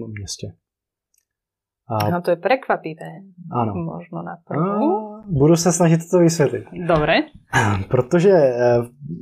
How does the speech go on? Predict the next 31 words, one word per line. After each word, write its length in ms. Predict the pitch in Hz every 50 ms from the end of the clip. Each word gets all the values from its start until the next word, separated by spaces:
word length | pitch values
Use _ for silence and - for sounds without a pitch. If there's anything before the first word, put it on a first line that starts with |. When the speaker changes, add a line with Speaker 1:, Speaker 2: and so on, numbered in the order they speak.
| - - - - _ _ _ _ -
Speaker 1:
příroda 460 | - - - 151 147 151 165 170 175
je 60 | 165 156
dobrá 280 | 160 156 180 185 180 170
v 80 | -
tom, 240 | - 135 135 147 143
že 260 | 139 151 151 156 147 147 _ _ _ _ _ _ _ _ _ _ _ _ _ _ _ _ _ -
vy 80 | 117 127
se 140 | - - 160
můžete 420 | 151 147 135 156 165 165 - 160
vytratit 520 | 135 123 123 - 165 147 143 139 - 147 135
úplně 360 | 127 123 - 147 143 139 135
z 60 | 123
nějakých 460 | 131 123 120 - 160 - - - _
turistických 840 | - 123 123 123 123 - - 123 - - - 151 139 - - - - _ -
tras 400 | - 117 113 123 147 - - -
a 300 | 123 120 117 120 - _ _ -
prozkoumávat 600 | 123 127 - - - 135 127 131 127 131 131 131
tu 80 | 127
přírodu 380 | 123 - - 127 120 123 120 117
sám 500 | - - - 113 107 117 131 135 131 127
a, 100 | 120 113
a 260 | 104 101 104 104 - - -
jít 140 | 123 120 -
se 80 | 135
tam 180 | 127 127 120 117
podívat, 480 | - 127 123 117 127 123 120 127 120 117
udělat 300 | 113 117 123 117 117 120
si 160 | - - 127
nějaký 280 | 117 113 107 - -
pěkný 340 | 113 - 123 120 - 113 107
výšlap. 400 | 107 113 110 - - 127 123 127